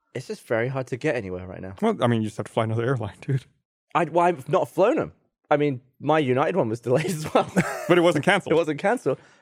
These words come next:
Speaker 1: Is it happening
Speaker 2: We,
Speaker 1: on any other
Speaker 2: we,
Speaker 1: airlines?
Speaker 2: we
Speaker 1: You, you
Speaker 2: also
Speaker 1: don't fly American.
Speaker 2: No, I haven't, I have not had that
Speaker 1: Okay.
Speaker 2: experience. But we've also had some really bad weather in Austin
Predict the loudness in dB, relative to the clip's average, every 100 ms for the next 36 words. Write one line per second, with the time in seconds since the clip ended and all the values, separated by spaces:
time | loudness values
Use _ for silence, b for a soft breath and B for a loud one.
0 | b 2 4 2 2 2 2 4 4 4
1 | 4 0 -2 -2 2 4 4 4 2 2
2 | 0 0 -2 -4 -6 -10 -4 -2 -2 -6
3 | -16 -2 0 0 -2 -2 -2 -2 -4 -4
4 | -4 -6 _ -10 -6 -6 -8 -18 B B
5 | 2 4 2 4 2 2 2 2 2 2
6 | 2 4 2 2 0 -2 -4 -6 -6